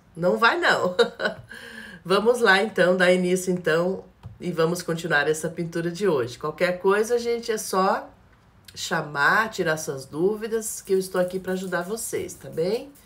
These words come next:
Seja bem-vinda, Joana e Luzia, todos, tá bem, gente? Todos muito bem-vindos a essa live.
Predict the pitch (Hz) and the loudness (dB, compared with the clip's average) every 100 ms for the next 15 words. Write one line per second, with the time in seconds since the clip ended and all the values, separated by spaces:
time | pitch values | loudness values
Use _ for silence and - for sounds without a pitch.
0 | - - _ - 190 190 185 180 170 175 | -20 -20 _ -4 -2 0 2 0 0 -2
1 | 156 139 147 139 165 196 202 202 190 165 | -2 -6 -8 0 4 4 2 -2 -2 -4
2 | 147 143 139 147 175 196 196 196 - - | -6 -8 -10 -8 -6 -2 0 0 0 6
3 | 190 151 147 - 147 147 190 220 196 170 | 8 8 4 -8 -6 0 2 2 0 0
4 | 139 139 - - - - - - - - | 0 -6 -16 -20 -20 -16 -16 -18 -20 -16
5 | - 190 196 208 220 220 202 220 180 190 | 0 0 2 0 -2 -2 0 0 2 2
6 | 185 185 185 214 240 151 107 113 | 4 2 2 2 2 0 -2 -10